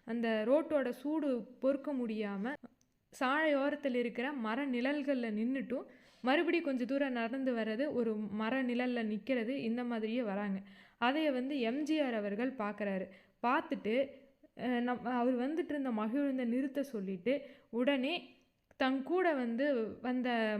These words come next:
மனைவியோட காலணியையும், உறவினரான ஒரு பெண்ணோட காலணி, ரெண்டு பேர்த்தோட காலணியும் வாங்கி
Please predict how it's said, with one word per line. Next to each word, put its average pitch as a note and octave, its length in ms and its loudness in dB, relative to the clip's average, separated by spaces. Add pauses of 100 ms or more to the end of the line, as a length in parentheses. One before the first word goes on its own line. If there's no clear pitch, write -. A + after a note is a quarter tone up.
மனைவியோட B3+ 840 2
காலணியையும், A3+ 720 -2 (360)
உறவினரான B3+ 1040 2
ஒரு A3+ 280 -2
பெண்ணோட C#4 500 0
காலணி, A3 500 -2
ரெண்டு B3+ 240 0
பேர்த்தோட A#3+ 460 -2
காலணியும் B3 520 -2
வாங்கி A3+ 560 -2